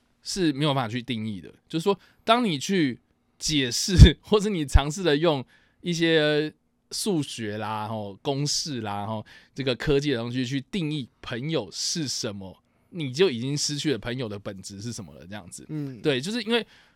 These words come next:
Speaker 1: 朋友是靠相处而来的啦，哦，或者，然后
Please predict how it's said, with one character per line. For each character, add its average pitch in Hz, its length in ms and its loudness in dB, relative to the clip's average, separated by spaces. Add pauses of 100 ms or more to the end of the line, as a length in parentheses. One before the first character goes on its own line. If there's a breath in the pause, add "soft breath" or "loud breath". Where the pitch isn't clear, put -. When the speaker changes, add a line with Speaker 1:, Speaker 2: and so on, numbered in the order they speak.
(140)
Speaker 1:
朋 233 100 6
友 262 100 4
是 226 80 4
靠 233 180 4
相 185 240 2
处 156 160 0
而 117 140 2
来 104 220 -2
的 95 100 -12
啦， 87 260 -14
哦， 107 220 -10
或 147 100 -6
者， 151 100 -4
然 127 120 -4
后 156 140 0